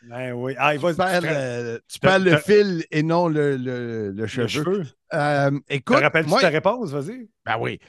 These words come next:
Speaker 2: Moi, il y a deux choses. Premièrement, euh, dans mon temps, euh, les, les gens, euh, n'aimaient pas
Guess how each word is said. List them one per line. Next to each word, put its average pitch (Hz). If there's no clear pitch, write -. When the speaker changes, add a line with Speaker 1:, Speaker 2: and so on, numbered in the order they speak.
Speaker 2:
Moi, 160
il 185
y -
a 143
deux 185
choses. 165
Premièrement, 190
euh, 120
dans 113
mon 175
temps, 175
euh, 107
les, 123
les 127
gens, 175
euh, 117
n'aimaient 165
pas 170